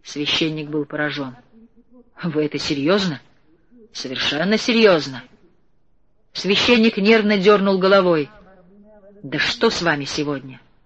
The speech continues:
Генерал разозлился. «Хватит меня опекать, я не ребенок.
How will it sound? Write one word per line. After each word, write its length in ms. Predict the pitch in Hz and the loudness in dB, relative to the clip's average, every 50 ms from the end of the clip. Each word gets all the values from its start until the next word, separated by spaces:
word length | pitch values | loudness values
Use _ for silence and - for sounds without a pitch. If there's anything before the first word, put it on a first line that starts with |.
| _ _ _ _ _ _ _ _ _ - | _ _ _ _ _ _ _ _ _ -16
Генерал 460 | - 156 160 196 185 190 202 196 185 180 | -8 -4 -2 0 2 4 4 4 4 4
разозлился. 800 | 175 170 156 180 175 165 170 170 160 143 135 - - - 131 - _ _ _ - | 2 2 2 2 0 2 0 -2 -2 -2 -4 -8 -12 -12 -14 -18 _ _ _ -14
«Хватит 420 | - - 190 202 196 185 - 196 170 | -4 0 4 4 4 4 2 -2 -4
меня 220 | 185 180 180 170 | -2 -2 0 -2
опекать, 400 | 170 - 180 - - 165 160 - | 0 -2 -2 0 0 0 0 4
я 120 | 233 220 202 | 4 4 4
не 100 | 196 185 | 4 4
ребенок. 520 | 185 170 170 165 151 147 139 - - - | 2 2 2 0 -2 -4 -8 -12 -16 -20